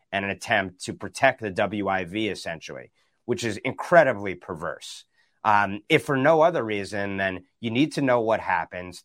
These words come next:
to prevent it from ever happening again, period, full stop. Uh, so, you know,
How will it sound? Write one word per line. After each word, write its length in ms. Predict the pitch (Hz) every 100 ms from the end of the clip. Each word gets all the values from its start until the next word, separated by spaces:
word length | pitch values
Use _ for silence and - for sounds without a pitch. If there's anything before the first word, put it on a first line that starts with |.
| _
to 100 | -
prevent 420 | 95 85 113 117
it 120 | 98
from 160 | - 92
ever 240 | 98 92
happening 560 | 87 90 85 87 85 82 90
again, 480 | - 101 78 67 71 _
period, 380 | 143 127 113 92
full 240 | 110 95
stop. 440 | - 92 78 - _ _ _ _ _ _ _
Uh, 120 | 117 151
so, 440 | - 147 135 131 -
you 100 | 131
know, 280 | 123 107